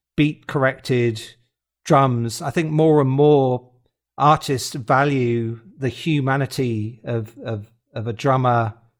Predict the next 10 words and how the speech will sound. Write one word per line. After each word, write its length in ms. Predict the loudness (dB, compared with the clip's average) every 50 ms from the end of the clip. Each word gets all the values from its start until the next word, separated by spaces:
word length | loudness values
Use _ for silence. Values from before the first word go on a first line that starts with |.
| _ _ _ _ -8
making 300 | -6 -6 -4 -4 -2 -2
a 60 | -2
mistake 600 | -2 -4 -6 -6 -4 -2 0 0 0 -2 -4 -4
or 220 | -4 -2 -2 -2
hitting 320 | -2 -4 -4 -4 -2 -2 -2
a 40 | -4
cymbal 400 | -4 -4 -6 -4 -4 -4 -6 -6
slightly 440 | -6 -6 -4 -4 -4 -4 -4 -6
wrong, 380 | -6 -4 -4 -2 -2 -2 -2 -4
or, 340 | -4 -4 -4 -4 -6 -6